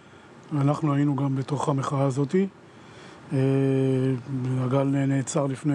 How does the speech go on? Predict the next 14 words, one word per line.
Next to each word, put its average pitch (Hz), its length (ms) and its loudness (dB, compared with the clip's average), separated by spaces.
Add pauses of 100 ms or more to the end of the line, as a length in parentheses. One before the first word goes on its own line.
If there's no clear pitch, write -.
כעשרה 143 540 -2
ימים. 190 260 2 (920)
אני 143 300 2
הצטרפתי 151 580 -4
לתוך 147 400 -2
הגל 156 260 0
הזה, 151 360 0 (760)
אה, 151 60 0 (220)
וקראתי 143 640 -2
לכל, 147 420 0
אה, 147 100 0
מנהלי 143 280 0
החברות 143 540 -2
לעצור. 156 400 0